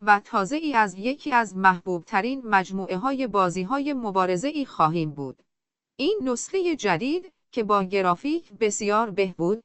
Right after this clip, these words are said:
یافته و مکانیک‌های بازی پیشرفته‌تر از همیشه راهی بازار شده است، تجربه‌ای بی‌نظیر را برای طرفداران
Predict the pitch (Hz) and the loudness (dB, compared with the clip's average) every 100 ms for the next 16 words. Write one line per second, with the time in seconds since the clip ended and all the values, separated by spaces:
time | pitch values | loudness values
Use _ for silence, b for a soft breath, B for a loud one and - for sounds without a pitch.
0 | _ 185 196 - 254 196 190 196 196 233 | _ 0 0 0 -4 4 6 6 0 0
1 | 190 180 - 277 269 254 196 175 214 254 | 0 0 -2 -2 -2 0 2 2 0 -4
2 | 226 247 208 - 196 180 - 175 233 247 | -4 -4 -4 0 2 2 0 0 4 4
3 | 269 233 196 - 214 196 185 311 311 220 | 4 2 2 0 0 2 -2 -2 0 4
4 | 185 269 330 - 196 180 190 196 220 - | 4 2 -2 2 4 4 4 2 2 -2
5 | 180 185 - 190 202 - - _ _ - | 0 0 4 6 6 -2 -10 _ _ -2
6 | 220 196 202 208 320 277 202 196 175 185 | 0 0 -2 -2 -2 -2 -2 0 0 0
7 | 254 247 208 196 214 202 247 277 269 240 | -2 4 4 4 6 6 6 -2 -2 2
8 | 190 170 - 196 202 277 302 | 4 4 2 2 2 0 -2